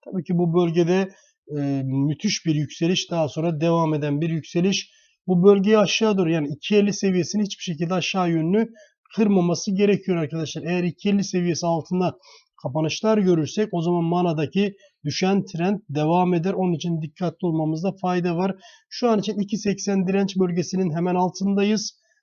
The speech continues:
Eğer bu bölgeden geri çekilme devam ederse iki elli seviyeleri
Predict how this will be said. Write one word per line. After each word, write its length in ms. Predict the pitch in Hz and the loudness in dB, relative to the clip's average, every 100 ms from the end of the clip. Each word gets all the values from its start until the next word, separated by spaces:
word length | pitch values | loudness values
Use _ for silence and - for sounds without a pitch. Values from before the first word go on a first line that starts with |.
| _ - | _ -8
Eğer 240 | 180 202 190 | 0 2 4
bu 140 | 185 | 4
bölgeden 400 | 190 185 190 185 | 4 4 2 4
geri 200 | 190 180 | 4 2
çekilme 460 | 190 180 175 170 151 | 0 -2 0 -2 0
devam 320 | 180 180 175 | 0 2 2
ederse 540 | 160 143 - 196 214 - - _ - | 0 -2 -2 0 0 -4 -20 _ -12
iki 300 | - - 233 | -12 0 4
elli 220 | 185 175 | 4 2
seviyeleri 640 | - 190 185 170 160 180 | 0 0 4 2 2 0